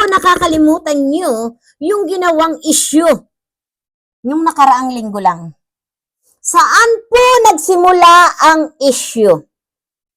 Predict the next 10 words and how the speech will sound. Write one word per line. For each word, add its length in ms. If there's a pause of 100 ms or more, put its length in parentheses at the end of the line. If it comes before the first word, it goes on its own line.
(200)
Di 240
ba? 280
Galit 440
na 120
galit 400
kayo? 520 (420)
Doon 400
sa 160
live 320
ni 120